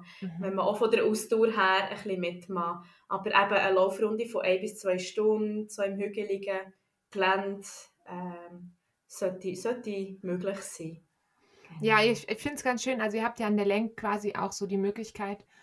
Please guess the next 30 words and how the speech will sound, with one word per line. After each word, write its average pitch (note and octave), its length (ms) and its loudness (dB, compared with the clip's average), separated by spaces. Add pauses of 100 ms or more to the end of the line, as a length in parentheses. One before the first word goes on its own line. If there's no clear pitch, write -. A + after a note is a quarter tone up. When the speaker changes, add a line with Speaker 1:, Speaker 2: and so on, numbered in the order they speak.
(280)
Speaker 1:
ähm, F#3+ 480 0 (600)
also, G#3+ 180 2
ich A3 140 -6
war A3 100 8
ja G#3 80 4
selbst G#3+ 320 0
auch, G#3 360 2
ähm, F#3 340 -6 (180)
sehr G#3+ 200 0
viel F4 240 -6
dort C#4+ 200 -2
unterwegs A3+ 680 -6
und G3+ 240 -4
ihr G#3 140 -2
habt G#3+ 200 -2
wirklich A3 360 -4
super A#3 320 -6
schöne, A3+ 400 -2
auch F#3 100 -6
so F#3+ 200 -10
Flow-Trails A#3 1200 -4
und, F#3+ 260 -6
äh, E3 140 -12 (300)
natürlich G#3 380 -2
auch, G3+ 260 0 (100)
ähm, F#3+ 220 -4
Routen G#3+ 360 -2
schon A#3 200 -6
für A3+ 140 -8
Einsteiger. A#3 600 -10